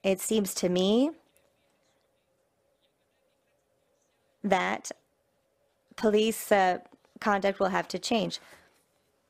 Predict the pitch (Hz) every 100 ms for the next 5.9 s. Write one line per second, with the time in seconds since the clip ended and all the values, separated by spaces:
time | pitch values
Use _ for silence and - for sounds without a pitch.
0 | _ _ _ - 190 180 - 170 156 -
1 | _ _ _ _ _ _ _ _ _ _
2 | _ - 220 240 254 302 254 220 - 202
3 | - 196 190 175 - - _ _ _ _
4 | _ _ _ _ _ _ _ _ _ -
5 | 196 180 180 160 160 160 - 240